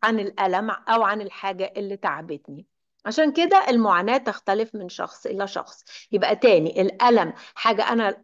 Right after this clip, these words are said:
م-، أساسية في حياتي كبشر، كإنسانة، وفي نفس الوقت المعاناة هو أنا بقول إيه عن الألم دوت، وه-،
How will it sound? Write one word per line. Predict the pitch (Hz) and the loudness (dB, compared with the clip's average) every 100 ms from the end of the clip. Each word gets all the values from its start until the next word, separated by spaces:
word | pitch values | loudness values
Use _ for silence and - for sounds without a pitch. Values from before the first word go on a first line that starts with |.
| _ | _
م-، | 214 202 196 | -8 -6 -6
أساسية | - 196 214 180 240 254 226 226 _ _ - | -4 0 0 4 4 6 4 0 _ _ -8
في | |
حياتي | 196 190 190 233 240 | -4 2 2 2 -2
كبشر، | - 175 202 226 311 | -4 -2 -2 -2 -6
كإنسانة، | - 196 175 - 240 339 466 - - _ - | -6 -8 -8 -2 0 0 -2 -6 -18 _ -16
وفي | - | -2
نفس | 262 320 - | 0 0 -2
الوقت | 277 254 269 - - | 0 2 2 -2 -2
المعاناة | 226 214 208 185 214 254 285 277 - _ 226 | 0 2 2 2 2 2 2 -2 -16 _ 0
هو | 247 247 240 - _ _ _ | 2 4 2 -4 _ _ _
أنا | 320 427 | -2 0
بقول | 247 233 269 | 0 0 -2
إيه | 240 226 220 | -2 0 0
عن | 185 208 | -2 -8
الألم | 196 - 190 180 180 | -12 -8 -6 -6 -8
دوت، | 156 123 143 | -10 -12 -12
وه-، | 214 | -4